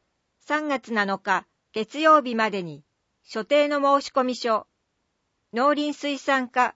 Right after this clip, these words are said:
各支所にあるほか、市のホームページからダウンロードできます。を、直接か、郵送で、農林水産課か、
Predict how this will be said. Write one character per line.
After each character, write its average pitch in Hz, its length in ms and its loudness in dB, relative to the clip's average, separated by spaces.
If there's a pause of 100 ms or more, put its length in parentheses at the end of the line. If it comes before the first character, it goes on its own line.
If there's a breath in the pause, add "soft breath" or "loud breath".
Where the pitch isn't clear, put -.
各 285 260 -6
支 - 140 -8
所 277 120 0
に 226 140 -2
あ 233 80 4
る 226 100 -2
ほ 190 140 -6
か、 - 260 -12 (420)
市 - 180 -12
の 285 140 2
ホ 262 160 2
ー - 20 6
ム 285 140 -2
ペ 285 180 4
ー 262 40 0
ジ 226 100 -10
か 220 120 0
ら 196 140 2
ダ 185 160 2
ウ 262 120 0
ン 269 80 -6
ロ 269 140 4
ー 247 40 0
ド 220 100 -4
で 190 120 -8
き 175 140 -12
ま 147 160 -12
す。 - 200 -20 (640)
を、 202 180 -4 (540)
直 214 140 -6
接 - 340 -2
か、 247 260 2 (320)
郵 254 180 -2
送 247 300 0
で、 226 260 -4 (520)
農 262 220 0
林 285 200 -4
水 269 260 -4
産 247 260 0
課 240 140 0
か、 226 240 -2